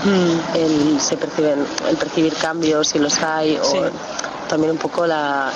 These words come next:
Speaker 2: el espacio de... ¿no? Cuando tú te liberas un poco de estas opresiones, incluso
Speaker 1: Mm.
Speaker 2: de estas, ¿no? Estas, mm, bueno, de estas agresiones externas, ¿no? Puedes ver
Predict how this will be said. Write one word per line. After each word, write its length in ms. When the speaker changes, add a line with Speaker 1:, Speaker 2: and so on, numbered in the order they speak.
Speaker 2:
el 220
espacio 560
de... 420
¿no? 120
Cuando 260
tú 100
te 100
liberas 320
un 80
poco 180
de 80
estas 260
opresiones, 640
incluso 340
Speaker 1:
Mm. 120
Speaker 2:
de 80
estas, 340
¿no? 180
Estas, 480
mm, 540
bueno, 240
de 60
estas 200
agresiones 420
externas, 560
¿no? 240
Puedes 380
ver 220